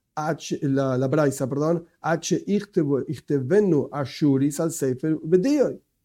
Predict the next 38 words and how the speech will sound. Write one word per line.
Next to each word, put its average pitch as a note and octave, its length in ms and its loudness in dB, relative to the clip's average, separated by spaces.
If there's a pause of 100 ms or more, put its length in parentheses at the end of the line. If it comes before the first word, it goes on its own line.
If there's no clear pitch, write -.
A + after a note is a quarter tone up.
(340)
Hasta D#3 280 -2
que, - 240 -4
¿cuándo F#3+ 380 2
vamos D#3+ 220 2
a E3 40 -2
decir D3+ 140 -2
que D3+ 60 -6
es C#3+ 60 -4
un D#3 80 -2
sefer E3 400 0
y D#3 40 -2
tiene D#3 180 0
kedusha, D#3 520 0
un D#3 100 0
libro E3 200 4
y D3+ 40 -2
tiene D#3 180 0
santidad? D#3+ 680 -2 (340)
Cuando C#3 300 2
lo C3 80 4
escribas D#3 640 0
en D#3 120 0
forma F3+ 260 0
de D#3+ 160 0
ashuris, C#3 880 2
el C3 180 -6
tipo G3+ 420 6
de D3 120 2
letra, C#3 680 4 (340)
y F3+ 420 4
en D3+ 140 4
un, D3 120 4 (140)
en D#3 120 4
un D3+ 100 4
pergamino, C#3 840 2
y F#3+ 300 2
con G#3+ 180 2
tinta. C4+ 520 2